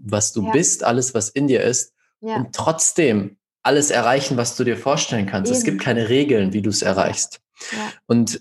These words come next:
Speaker 1: wie war das bei dir damals? Du hast ja auch
Speaker 2: Mhm.
Speaker 1: erzählt, früher warst du eben auch in diesem Schubladendenken in der Art und Weise, dass
Speaker 2: Ja.
Speaker 1: du gedacht hast, ich muss so und so sein.
Speaker 2: Ja, ja.
Speaker 1: Wie und wann hat sich das verändert,
Speaker 2: <laughs>
Speaker 1: dass du dich geöffnet hast und was hast du
Speaker 2: Mhm.
Speaker 1: dann auch gemacht, dass das möglich
Speaker 2: Ja.
Speaker 1: wurde?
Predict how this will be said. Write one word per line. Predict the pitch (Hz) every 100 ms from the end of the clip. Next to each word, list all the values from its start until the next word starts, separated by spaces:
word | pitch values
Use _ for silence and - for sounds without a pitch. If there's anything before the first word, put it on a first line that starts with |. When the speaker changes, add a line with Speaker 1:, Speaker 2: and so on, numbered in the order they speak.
| _ -
Speaker 1:
wie | 120 156
war | 165
das | 160 - -
bei | - 123
dir | 123 147
damals? | 143 101 98 -
Du | 113
hast | -
ja | 107
auch | 135
Speaker 2:
Mhm. | 156
Speaker 1:
erzählt, | 370 139
früher | - 139 127 113
warst | 113 -
du | 117
eben | 110
auch | 90 139 135
in | 123
diesem | 120 113 113 110 - _ _ _ _ _
Schubladendenken | - 151 147 135 139 135 135 139
in | 135 120
der | 123 123
Art | 123 131
und | 117
Weise, | 120 127 117
dass | 110
Speaker 2:
Ja. | 104
Speaker 1:
du | 120
gedacht | 117 127 -
hast, | 123
ich | - 117
muss | 107
so | 117 113
und | 110
so | 120 120
sein. | 107 107 131 _ -
Speaker 2:
Ja, | 208
ja. | 190 107
Speaker 1:
Wie | 160 196
und | 190 131 117 107
wann | 143 160
hat | 143 135
sich | 143 -
das | 127 -
verändert, | - - 151 139 110
Speaker 2:
<laughs> |
Speaker 1:
dass | 113 -
du | - 110
dich | 107 -
geöffnet | 104 151 151 120 123
hast | 110 -
und | 104
was | 117 117
hast | 131 98
du |
Speaker 2:
Mhm. | 107
Speaker 1:
dann | 104
auch | -
gemacht, | 107 131 131 -
dass | 101
das | 107 -
möglich | 123 202 190
Speaker 2:
Ja. | 190
Speaker 1:
wurde? | -